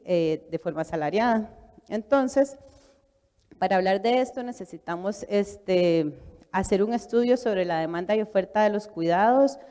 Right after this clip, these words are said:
los regímenes de bienestar. Por ejemplo, Costa Rica es un régimen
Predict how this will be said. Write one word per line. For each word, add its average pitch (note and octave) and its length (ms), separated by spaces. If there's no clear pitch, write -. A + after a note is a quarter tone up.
los G3 140
regímenes F#3+ 460
de G#3 100
bienestar. G3 500
Por F#3+ 100
ejemplo, F3+ 320
Costa G3 240
Rica E3 220
es F#3 100
un F#3+ 100
régimen F#3+ 440